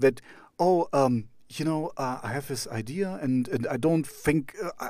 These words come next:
I cannot think of a chorus." Um, then I just put it like this, and it has just a verse or three verses, and that's it, and, and, and in, uh,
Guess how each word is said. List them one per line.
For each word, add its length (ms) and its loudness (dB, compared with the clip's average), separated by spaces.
I 40 -6
cannot 260 0
think 180 0
of 120 0
a 40 2
chorus." 480 6
Um, 360 8
then 400 8
I 100 6
just 320 2
put 160 12
it 120 4
like 200 6
this, 220 8
and 180 2
it 120 -4
has 220 0
just 280 0
a 40 0
verse 380 6
or 300 4
three 220 0
verses, 500 6
and 160 4
that's 200 0
it, 340 6
and, 300 6
and, 140 2
and 180 4
in, 300 2
uh, 100 6